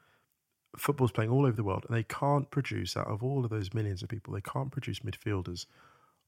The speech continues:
of the quality we've seen in the past, you know, of the quality of, let's say, a Fernando Redondo. I mean, what's, there's got to be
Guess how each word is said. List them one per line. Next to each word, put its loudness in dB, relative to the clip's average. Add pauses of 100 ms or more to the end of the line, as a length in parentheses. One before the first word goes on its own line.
(120)
of 8
the 0
quality -2
we've -4
seen -2
in -2
the -2
past, -6 (120)
you -2
know, -2
of -4
the -8
quality -8
of, -10
let's -6
say, -6
a -8
Fernando -6
Redondo. -6 (200)
I 0
mean, -2
what's, 0 (440)
there's 6
got 4
to 2
be 0